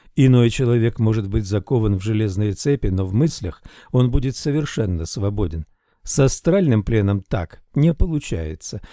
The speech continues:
В плен попадают мысли человека. В результате человеком правит не разум, а инстинкт. При ментальной безответственности расточение психической энергии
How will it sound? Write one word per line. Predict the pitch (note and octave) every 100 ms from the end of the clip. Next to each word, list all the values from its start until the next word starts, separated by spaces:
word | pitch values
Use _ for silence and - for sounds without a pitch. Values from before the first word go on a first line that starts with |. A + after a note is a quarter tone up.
| -
В | -
плен | - D3+ D3 B2+
попадают | C3+ C#3 B2 B2 B2
мысли | C3 C3+ - A2
человека. | A2+ A2 G#2 G2 D2+ - - - -
В | A2+
результате | C3+ A#2 C#3+ A#2+ D3 B2+
человеком | A2+ B2+ A#2+ C#3+ E3+ F#2+
правит | F#2+ G#2 G2 G2
не | D3 E3
разум, | E3 D#3 C3+ D3 - _ -
а | G3
инстинкт. | D#3 C#3+ - - A2+ G#2 - - - _ -
При | C3 C3
ментальной | C3 A#2 B2+ A2+ A2
безответственности | G2+ G#2 G#2+ G#2 A#2+ G#2+ - G2+ G2 - - G2 - -
расточение | C3+ C#3 - C#3 - A#2 G2 G2
психической | - C#3 A#2+ G#2+ - - C3+
энергии | F3 F#3 G#2+ F2